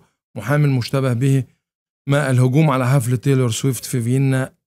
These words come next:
الشباب مغرر بهم لا أكثر". وعندنا خبير استخبارات نمساوي قال: "إلغاء حفل سويفت تايلور في فيينا كان مبالغ فيه"،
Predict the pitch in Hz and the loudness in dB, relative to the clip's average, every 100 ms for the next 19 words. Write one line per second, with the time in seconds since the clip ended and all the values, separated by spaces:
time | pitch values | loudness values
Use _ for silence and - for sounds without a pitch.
0 | - 120 - 120 135 135 123 123 110 131 | -10 -6 -4 -2 -2 -2 -2 -2 -2 -2
1 | 131 120 135 127 120 110 - 147 - 165 | -2 -2 0 2 0 -2 -4 -8 -4 -4
2 | 156 - _ _ _ _ _ - 139 143 | -4 -10 _ _ _ _ _ -4 0 0
3 | 127 127 127 143 139 131 - _ - 131 | 0 0 0 2 0 -4 -8 _ -4 0
4 | 139 151 139 - 107 120 131 123 127 110 | 2 0 -2 -6 -8 -6 -6 -4 -6 -4
5 | 131 127 127 143 127 - _ _ _ - | -6 -4 -4 -4 -4 -8 _ _ _ -8
6 | 131 117 151 151 - - 147 123 120 - | -4 0 0 0 -6 -6 -4 -4 -6 -4
7 | 143 117 - - 135 131 113 117 120 135 | -4 -6 -10 -4 -2 -2 -4 -4 -2 0
8 | 131 123 _ _ _ 135 135 131 123 131 | -2 -4 _ _ _ -2 0 2 2 0
9 | 113 - 147 156 | -2 -2 -2 -2